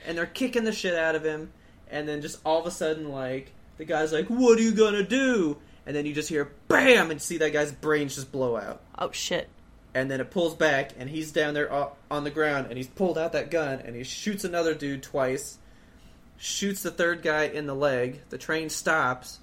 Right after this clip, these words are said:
Speaker 1: and he just slowly follows the dude out of the train and shoots him with all the rest of his bullets.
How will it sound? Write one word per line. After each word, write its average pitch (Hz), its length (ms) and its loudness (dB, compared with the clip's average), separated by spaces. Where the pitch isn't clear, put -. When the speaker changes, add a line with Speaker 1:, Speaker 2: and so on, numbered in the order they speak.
Speaker 1:
and 139 120 -6
he 151 100 -8
just 151 240 -4
slowly 160 340 2
follows 156 520 2
the 151 80 -4
dude 151 340 -4
out 143 140 2
of 139 80 -4
the 139 40 -6
train 143 320 -4
and 127 100 -6
shoots - 320 -10
him 139 120 -4
with 131 140 -6
all 131 160 0
the 127 100 -2
rest 131 200 -2
of - 60 -14
his 123 100 -10
bullets. - 420 -6